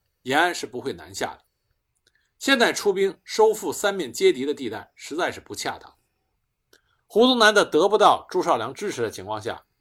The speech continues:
不得不暂时将收复计划搁置。一九四一年十二月，太平洋战争爆发，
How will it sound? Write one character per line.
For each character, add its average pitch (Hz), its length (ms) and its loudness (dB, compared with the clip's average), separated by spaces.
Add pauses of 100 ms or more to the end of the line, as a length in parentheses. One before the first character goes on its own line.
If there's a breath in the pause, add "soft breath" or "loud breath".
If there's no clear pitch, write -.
(140)
不 190 80 -2
得 185 120 4
不 185 100 0
暂 190 300 4
时 104 380 -10
将 156 180 -10
收 202 240 0
复 165 140 -6
计 120 160 -10
划 92 260 -10
搁 151 140 0
置。 - 240 -16 (1600)
一 247 100 0
九 240 120 12
四 254 160 2
一 - 20 4
年 233 160 4
十 - 140 4
二 180 140 8
月， 107 240 -8 (500)
太 214 160 6
平 190 80 2
洋 208 140 0
战 175 180 0
争 160 140 -8
爆 139 120 -2
发， - 300 -16